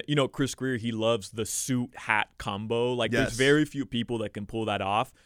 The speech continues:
Speaker 1: But Grier, you know, walking around a little more confident lately, right? He got the Tyreek signing. People
Speaker 2: Yep.
Speaker 1: are high on this roster. It almost feels like Chris Grier has never been able to breathe so easily as general manager of the Miami Dolphins.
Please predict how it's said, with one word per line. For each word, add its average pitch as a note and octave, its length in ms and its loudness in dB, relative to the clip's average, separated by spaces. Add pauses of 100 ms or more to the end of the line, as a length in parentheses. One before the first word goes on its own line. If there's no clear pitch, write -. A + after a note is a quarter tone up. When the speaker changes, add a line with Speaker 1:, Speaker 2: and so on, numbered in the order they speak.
(220)
Speaker 1:
But C#3 160 0
Grier, C#3 520 4 (440)
you D4 80 -4
know, C#4+ 480 2
walking F#3 340 2
around G#3 140 4
a - 20 0
little G3 160 4
more G3+ 140 0
confident F3 720 -2 (100)
lately, F3+ 640 2
right? E3 220 2
He D#3+ 320 -4
got D3 200 2
the D#3 60 -6
Tyreek D#3 500 4
signing. D#3 440 0
People A2+ 180 0
Speaker 2:
Yep. - 60 4
Speaker 1:
are E3 100 4
high C#3+ 220 4
on D#3 140 2
this D#3 200 -2
roster. C#3 720 4 (240)
It D#3+ 120 4
almost G3 280 2
feels F#3 260 2
like D3 260 6 (180)
Chris E3+ 240 2
Grier D#3+ 220 0
has A#2+ 140 0
never C#3 400 0
been B2+ 180 0
able B2+ 320 2
to - 120 -10
breathe A#2+ 460 -2
so A#2+ 320 0
easily G2+ 520 -4 (220)
as A2+ 180 -2
general A#2+ 300 0
manager A2 360 -2
of G#2+ 60 0
the G#2 60 -2
Miami G#2+ 260 -4
Dolphins. G#2+ 640 -2